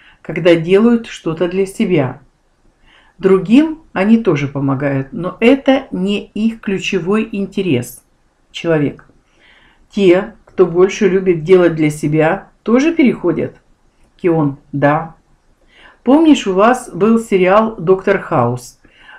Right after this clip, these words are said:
про мизантропа, но гениального врача? Разумеется, пример условный. Персонаж был слишком несносным. Но принцип понятен, некоторые делают скорее для себя,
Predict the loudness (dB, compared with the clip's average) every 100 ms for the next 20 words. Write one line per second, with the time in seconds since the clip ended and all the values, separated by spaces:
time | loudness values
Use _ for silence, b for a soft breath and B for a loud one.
0 | b 0 2 0 -2 -4 -4 -4 -6 -2
1 | 0 2 2 2 0 B B -4 0 0
2 | 0 -8 -4 -2 0 0 0 0 0 0
3 | -2 -4 -6 -6 -8 b b b -6 -4
4 | -2 2 2 2 -4 -8 -8 -14 _ _
5 | -6 -4 -2 -2 -4 -10 -6 0 2 0
6 | -4 -6 -14 b b b -12 -2 -2 0
7 | -2 -2 -2 -4 -4 -6 -4 -2 2 2
8 | 2 0 -2 -4 -10 -10 -14 _ b b
9 | b -4 2 4 4 2 -8 -4 -2 0
10 | 0 0 -4 -6 -10 -6 -4 0 0 2
11 | 0 0 0 2 0 -4 -4 -2 0 0
12 | 0 -4 -4 0 0 0